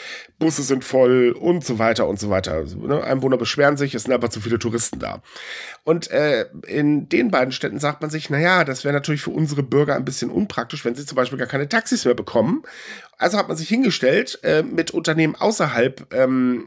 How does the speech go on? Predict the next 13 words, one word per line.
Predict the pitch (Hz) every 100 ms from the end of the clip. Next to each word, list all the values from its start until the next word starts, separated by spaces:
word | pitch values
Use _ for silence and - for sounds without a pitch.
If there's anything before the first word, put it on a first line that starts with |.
| -
von, | - - 131 127 127 117
äh, | - 113 113 113 110
den | 120
beiden | 113 120
Städten | - 131 -
gebrabbelt | 131 127 131 185 - - - - -
und | - 160
vereinbart, | - - 156 180 175
„Okay, | 147 -
Leute, | 175 180 175
ihr | 175 175
schickt | 190 -
uns | 170 - -